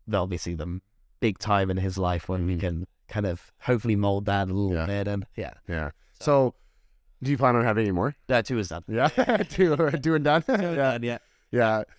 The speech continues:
Speaker 2: So, what is your vision for them?
Speaker 1: I, I mean, I just wanna set them, I, I want them to have the opportunity that I never had, uh, in a way. Uh, I mean, I obviously had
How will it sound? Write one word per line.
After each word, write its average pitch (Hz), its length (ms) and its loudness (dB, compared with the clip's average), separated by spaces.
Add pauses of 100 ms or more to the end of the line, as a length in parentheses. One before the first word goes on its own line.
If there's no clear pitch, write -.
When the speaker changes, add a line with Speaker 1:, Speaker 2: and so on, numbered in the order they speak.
Speaker 2:
So, 156 160 0
what 139 360 2
is 156 180 4
your 151 160 4
vision 131 420 0
for 131 160 0
them? 101 360 -2 (720)
Speaker 1:
I, 233 240 0
I - 20 6
mean, 202 140 2
I 170 120 4
just 175 160 -4
wanna 147 180 0
set - 180 -4
them, 113 140 -4
I, 131 100 0
I 135 280 -2
want 143 140 -2
them 117 120 -4
to 113 80 -4
have 113 160 -6
the 101 80 -4
opportunity 95 640 -2
that 73 240 -4 (180)
I 104 200 -2
never 113 240 -2
had, 113 320 0 (200)
uh, 123 40 -2 (180)
in 123 80 0
a 117 60 4
way. 123 420 0
Uh, 113 60 -10
I 113 560 -2
mean, 117 180 0
I 95 140 -4
obviously 101 320 -4
had 95 160 -6